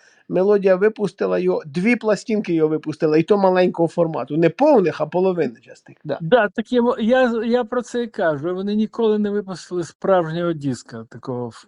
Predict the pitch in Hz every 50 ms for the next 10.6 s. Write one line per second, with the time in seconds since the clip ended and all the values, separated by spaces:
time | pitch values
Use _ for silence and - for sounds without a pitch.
0 | 175 - _ - 139 147 151 147 - 151 139 - - 160 143 143 139 120 113 110
1 | - 117 117 127 143 - _ _ - - - _ _ _ _ _ _ 170 180 190
2 | 180 - 202 180 - - 139 135 123 123 147 160 160 160 151 123 113 104 95 -
3 | - - - 123 107 98 104 104 123 127 135 - _ 294 170 143 160 170 170 139
4 | 117 - - - - - - - - - 143 - - 151 139 - - 165 165 156
5 | 147 139 123 113 117 135 156 156 156 151 127 110 104 95 90 131 - _ _ _
6 | _ _ _ _ _ _ _ _ _ _ _ _ _ _ _ _ _ _ _ _
7 | - 190 175 170 165 160 165 165 165 170 170 165 165 165 165 170 170 160 156 160
8 | 165 170 160 160 156 160 185 _ _ _ _ 226 208 170 - - 170 - - 208
9 | 226 220 220 220 202 170 151 160 156 147 147 156 151 151 151 147 135 127 139 147
10 | 147 147 151 156 160 151 127 110 104 110 - -